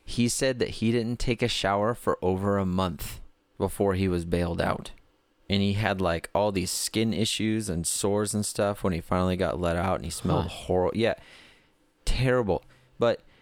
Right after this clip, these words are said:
Speaker 1: and then everything that was said about him afterwards, this dude's a,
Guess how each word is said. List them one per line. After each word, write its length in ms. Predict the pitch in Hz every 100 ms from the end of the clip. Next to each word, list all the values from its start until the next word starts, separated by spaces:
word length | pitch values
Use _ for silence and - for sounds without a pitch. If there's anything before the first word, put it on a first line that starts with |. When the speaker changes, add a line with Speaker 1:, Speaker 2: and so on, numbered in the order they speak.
| -
Speaker 1:
and 160 | 107
then 320 | 131 139 131 - - -
everything 420 | 110 113 113 110 107
that 140 | -
was 320 | 95 87 - _ _ _ _ _ _
said 400 | - - 131 139
about 320 | 90 90 -
him 180 | 101 92
afterwards, 720 | 92 104 92 80 80 95 - - -
this 180 | 98
dude's 300 | - 104 92
a, 160 | 78